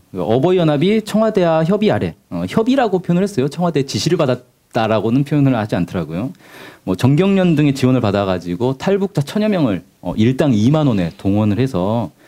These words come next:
보수단체 집회를 했다고 이제 폭로가 됐죠. 주로 집회 내용이 이런 겁니다. 세월호 진상규명 반대,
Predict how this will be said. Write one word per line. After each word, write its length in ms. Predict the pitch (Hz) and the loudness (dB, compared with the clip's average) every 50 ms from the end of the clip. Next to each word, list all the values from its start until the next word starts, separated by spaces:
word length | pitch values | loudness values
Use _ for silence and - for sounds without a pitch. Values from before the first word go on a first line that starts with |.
| - _ _ | -20 _ _
보수단체 400 | - 123 131 131 131 113 - - | 0 2 2 2 0 0 -2 -4
집회를 540 | - - - - 123 113 107 98 95 90 | -8 -10 -4 -2 0 0 2 0 0 -2
했다고 800 | 98 127 - _ - 90 80 76 71 78 - 110 120 127 127 123 | -4 -6 -8 _ -4 -4 -2 -4 -6 -6 -4 -2 0 0 0 0
이제 140 | 101 - 80 | -2 -4 -6
폭로가 360 | - - - 165 180 180 147 - | -4 -2 0 0 2 2 0 -2
됐죠. 460 | - 95 - - - 139 101 78 71 - _ _ - - - - _ _ _ | -4 -10 -6 -2 0 0 0 0 -2 -8 _ _ -20 -20 -20 -20 _ _ _
주로 460 | - - 147 175 208 196 185 160 139 - | -2 0 2 4 4 4 4 2 0 0
집회 240 | - 135 - 180 | -2 -2 0 2
내용이 240 | 175 139 135 156 165 | 4 4 4 4 4
이런 180 | 123 104 143 156 | 4 4 4 2
겁니다. 380 | 127 104 90 82 107 101 90 | 2 2 0 0 0 -2 -2
세월호 460 | 87 - - 190 196 196 190 180 151 147 | -2 0 0 2 2 2 2 2 0 0
진상규명 600 | - 127 123 123 131 127 120 107 107 113 120 120 | 2 2 2 4 4 2 2 2 2 2 0 0
반대, 400 | - 92 104 104 92 85 78 | 0 0 0 0 0 -2 -4